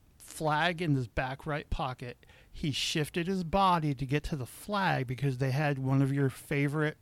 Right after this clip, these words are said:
things, a little discussion about whether it's a penalty or not. And he was going for his flag, so he did shift.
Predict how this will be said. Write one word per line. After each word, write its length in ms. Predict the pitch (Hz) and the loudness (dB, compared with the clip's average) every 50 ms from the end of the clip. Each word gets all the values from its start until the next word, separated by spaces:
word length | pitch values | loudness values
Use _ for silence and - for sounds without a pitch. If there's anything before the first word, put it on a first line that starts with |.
| _ - | _ -10
things, 480 | - 175 151 139 135 139 143 139 131 | -4 -2 0 2 2 2 2 2 0
a 60 | 139 131 | -2 -2
little 500 | 131 131 139 139 139 135 135 131 127 - - - - - - | -2 -2 0 0 2 2 0 -2 -4 -6 -12 -20 -20 -10 -4
discussion 600 | - 135 - - - - 165 175 - - 160 143 | -2 -2 -2 0 2 2 4 4 4 2 2 2
about 280 | 143 131 135 131 156 160 | 4 4 4 4 4 4
whether 380 | 143 139 139 127 135 135 139 | 4 4 6 6 6 4 4
it's 140 | 143 - - | 4 2 0
a 80 | 151 - | -4 -2
penalty 580 | - - 208 202 202 190 - - - 143 131 | 0 0 2 2 2 2 0 0 0 0 0
or 100 | 127 117 | 0 -2
not. 300 | 117 117 120 123 123 131 - - - - - - - - | -2 -2 0 0 0 -2 -4 -8 -18 -20 -20 -20 -10 -2
And 160 | - 151 151 | 2 4 4
he 120 | 143 160 165 | 6 6 6
was 220 | 156 151 131 127 | 4 4 2 0
going 520 | 127 - - 160 160 160 180 190 190 190 | -4 -2 2 6 6 8 8 6 4 2
for 200 | 180 - 202 190 | 0 0 0 0
his 220 | 156 180 180 151 - | 2 2 0 0 -2
flag, 720 | - - - 175 160 170 170 170 147 120 113 117 120 - | -6 -10 -12 -4 2 4 6 6 6 4 2 -4 -8 -6
so 200 | - - 135 123 | -2 0 0 2
he 160 | 110 151 147 | 2 0 -2
did 500 | 127 117 - 190 190 202 220 226 185 165 | -2 2 2 4 4 4 4 2 0 -2
shift. 840 | - - - - - - 302 311 285 - - - - - - - - | -4 -4 -4 -6 -4 -4 -2 0 0 0 0 -2 -8 -20 -20 -20 -20